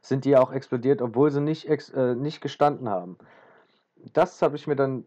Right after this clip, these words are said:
oft so zur, zunutze gemacht, wenn ich dann einfach so ein paar Minen, ähm, mit der Armee nach vorne gefahren hab und dann haben ja die Bogenschützen auf den Mauern so automatisch alles attackiert.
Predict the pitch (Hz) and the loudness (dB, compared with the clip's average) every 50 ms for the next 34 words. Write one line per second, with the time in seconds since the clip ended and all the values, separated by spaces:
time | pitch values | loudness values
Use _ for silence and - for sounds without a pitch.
0 | _ _ - 165 165 - - _ - 151 151 143 143 - - 139 135 127 123 110 | _ _ 0 0 0 0 -4 _ -2 -2 -2 -2 -4 -4 -2 0 0 0 -2 -4
1 | - - _ _ _ _ _ _ - - - - 131 127 151 165 - 180 175 165 | -8 -14 _ _ _ _ _ _ -20 -14 -10 -6 -4 -4 -4 -2 -2 -4 -4 -2
2 | 151 156 160 156 - 151 143 135 - - 117 - 143 - 143 139 - 143 139 135 | -2 -4 -4 -2 -4 -6 -6 -4 -6 -8 -8 -8 -8 -8 -8 -4 -2 -2 -2 -2
3 | 127 - 135 120 117 127 147 170 190 202 208 208 208 _ _ _ _ _ _ _ | -2 -2 -2 -2 0 0 0 0 0 -2 -4 -6 -8 _ _ _ _ _ _ _
4 | _ _ _ _ _ _ _ _ _ _ _ _ _ _ _ _ - 139 131 127 | _ _ _ _ _ _ _ _ _ _ _ _ _ _ _ _ 0 2 2 2
5 | 127 117 120 120 - _ _ _ _ - 120 143 147 151 160 135 143 143 147 160 | 0 -2 -4 -10 -14 _ _ _ _ -6 -4 -2 0 2 2 2 2 2 2 2
6 | 165 156 143 117 - - 156 170 185 180 170 170 - - 151 156 156 151 151 156 | 4 4 2 2 4 4 4 4 4 0 -2 -2 0 0 0 0 0 0 0 0
7 | 151 - 143 131 131 131 131 131 139 147 147 143 139 127 123 117 120 139 160 165 | 0 -2 -2 -2 -2 -2 0 0 0 0 2 2 2 0 0 -2 -2 0 0 -2
8 | 175 - - 160 120 - 120 127 - - 110 113 123 131 143 156 156 143 135 - | -2 -4 -4 -6 -4 -4 -6 -6 -4 -6 -2 0 2 4 4 2 2 0 -2 -2
9 | - 131 127 127 131 123 123 123 131 - 131 - - - 127 123 120 117 104 113 | 0 0 0 0 2 2 4 2 2 2 -2 -4 -2 0 0 0 0 -2 -6 -8
10 | - 107 - - - 82 85 - _ | -8 -10 -10 -12 -14 -14 -14 -16 _